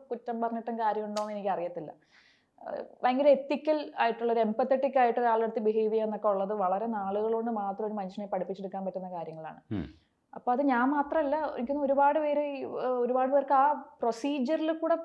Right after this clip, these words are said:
Speaker 1: കടന്നു പോകുന്നു എന്നുള്ള, ഉള്ളതിനേക്കാളും ആ പ്രൊസീജിയർ കടന്നു പോകുമ്പോഴുള്ള സാ-, ചുറ്റുമുള്ള സാഹചര്യങ്ങൾ ഭയങ്കരമായിട്ട് അതിന്റെ ഹീലിങ്ങിനെ ബാധിക്കുന്നത്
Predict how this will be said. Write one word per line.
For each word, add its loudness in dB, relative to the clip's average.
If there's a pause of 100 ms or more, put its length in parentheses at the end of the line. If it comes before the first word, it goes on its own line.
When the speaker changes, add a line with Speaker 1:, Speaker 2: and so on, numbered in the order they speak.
Speaker 1:
കടന്നു 2
പോകുന്നു 0
എന്നുള്ള, 2
ഉള്ളതിനേക്കാളും 2
ആ 0
പ്രൊസീജിയർ 0
കടന്നു 4
പോകുമ്പോഴുള്ള 2
സാ-, 6
ചുറ്റുമുള്ള 0
സാഹചര്യങ്ങൾ 0
ഭയങ്കരമായിട്ട് -4 (320)
അതിന്റെ 6
ഹീലിങ്ങിനെ -2
ബാധിക്കുന്നത് -2